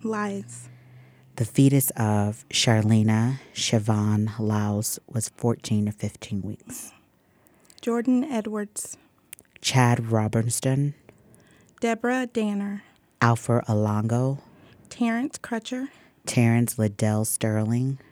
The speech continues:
Speaker 1: Corin Gaines.
Speaker 2: Joseph Curtis Mann.
Speaker 1: Philando Castile.
Speaker 2: Alton Sterling.
Speaker 1: Betty, Betty Boo Jones.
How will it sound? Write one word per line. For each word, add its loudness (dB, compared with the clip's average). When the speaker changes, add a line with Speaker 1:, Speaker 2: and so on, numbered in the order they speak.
Speaker 1:
Corin -2
Gaines. -6
Speaker 2:
Joseph 2
Curtis -2
Mann. 0
Speaker 1:
Philando 2
Castile. 0
Speaker 2:
Alton 0
Sterling. -2
Speaker 1:
Betty, 0
Betty 0
Boo 0
Jones. 0